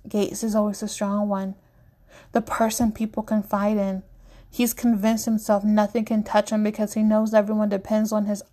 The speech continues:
"I don't care" attitude to help them cope with their lives. However, Yates has his own insecurities, worries, and problems. He gets scared too and doubts himself. He can create any illusion known to man, but how does that help people?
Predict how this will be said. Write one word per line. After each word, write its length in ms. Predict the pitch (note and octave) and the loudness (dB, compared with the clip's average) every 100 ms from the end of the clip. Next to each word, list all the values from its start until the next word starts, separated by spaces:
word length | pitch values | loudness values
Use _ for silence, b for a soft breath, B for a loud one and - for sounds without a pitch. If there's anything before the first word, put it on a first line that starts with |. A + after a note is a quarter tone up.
| - | 0
"I 80 | A3+ | 0
don't 180 | A3+ | 0
care" 200 | A3 A#3 | -2 -2
attitude 560 | G#3 G3+ G#3 - G#3+ G#3 B B B | 0 -2 -4 -4 -4 -4 B B B
to 120 | - | -2
help 300 | A3+ - A3+ | 0 0 -2
them 320 | G#3 F#3+ A3+ A3+ | -2 0 0 0
cope 260 | - G#3+ | -2 0
with 160 | G#3+ G#3 | 0 0
their 200 | A3 A3+ | 0 2
lives. 320 | G#3+ G3 F#3+ | 2 0 0
However, 580 | G#3+ G#3 A3 A3 G3 F#3+ B B B B | 2 4 4 4 0 -2 B B B B
Yates 320 | G#3+ A#3 - | 2 2 4
has 220 | - A#3+ | 4 4
his 160 | B3 A#3+ | 2 2
own 180 | A#3+ A3+ | 2 2
insecurities, 720 | A3+ A3 - A#3 A#3 A#3 G3+ | -2 -6 -6 -4 -4 -4 0
worries, 320 | G#3+ A3+ A3+ | 2 2 0
and 100 | G#3 | -2
problems. 520 | - G#3+ B3 G#3+ G3 | 2 0 2 -2 -2
He 80 | A#3+ | 0
gets 240 | A3+ C4+ | 2 2
scared 280 | - C#4 B3+ | 4 4 4
too 200 | - C#4+ | 4 6
and 160 | C#4+ G#3 | 6 4
doubts 300 | G3 - - | 2 0 -4
himself. 580 | A#3 A3 G3+ G3 - - B B B B B | -6 -4 -2 -2 -6 -18 B B B B B
He 160 | - D4+ | -2 0
can 180 | D#4+ D4 | 2 0
create 380 | - C4 C4+ - - | 0 0 0 -2 -8
any 300 | - C#4+ D4 | 2 4 6
illusion 720 | - C4 A#3 A#3+ C#4 B3 B3+ | 4 4 4 2 2 2 2
known 260 | A3+ B3 B3 | 2 0 -2
to 120 | A#3+ | 0
man, 560 | A3+ A3 B3+ C4+ G#3 F#3+ b b b b | 0 2 2 0 0 -4 b b b b
but 120 | b - | b -2
how 240 | - C4 | 4 4
does 160 | D4 C#4 | 4 2
that 160 | B3+ | 0
help 240 | A#3 C4 - | 0 -8 -10
people? 480 | - - G3 - | -20 -10 -8 -8